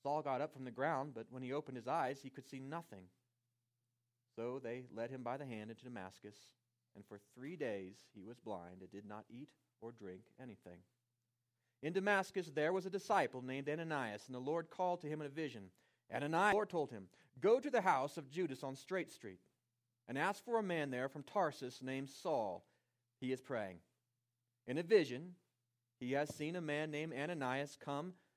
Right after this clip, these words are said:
and place his hands on him to restore his sight. 'Lord,' Ananias answered,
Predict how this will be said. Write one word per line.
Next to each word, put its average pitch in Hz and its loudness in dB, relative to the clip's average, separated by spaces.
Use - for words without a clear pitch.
and 117 -8
place 123 -2
his 175 -6
hands 175 0
on 127 -2
him 131 -4
to 165 -10
restore 170 0
his 180 0
sight. 226 4
'Lord,' 196 -2
Ananias 120 -6
answered, 95 -14